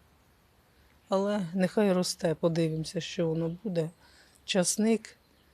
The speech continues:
бачу, вже в сусідки і сестра казала, що вже стрілки повиривала, а в мене, бачите, нема стрілок.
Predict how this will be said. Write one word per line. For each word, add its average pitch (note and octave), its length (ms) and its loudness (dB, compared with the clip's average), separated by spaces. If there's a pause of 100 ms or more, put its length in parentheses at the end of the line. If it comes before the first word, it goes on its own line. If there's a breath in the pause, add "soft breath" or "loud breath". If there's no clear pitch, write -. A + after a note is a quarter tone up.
(280)
бачу, F3+ 360 0
вже F#3 140 2
в F#3 60 0
сусідки - 640 -2 (1600 loud breath)
і A3 100 2
сестра F#3+ 360 2
казала, F3+ 520 4
що F3+ 220 -4
вже E3+ 160 2
стрілки - 400 2
повиривала, F3 880 4 (680 soft breath)
а F3+ 120 4
в F3 80 6
мене, A3 420 4
бачите, G3 840 2 (1800 soft breath)
нема G3 340 8
стрілок. D#3+ 720 2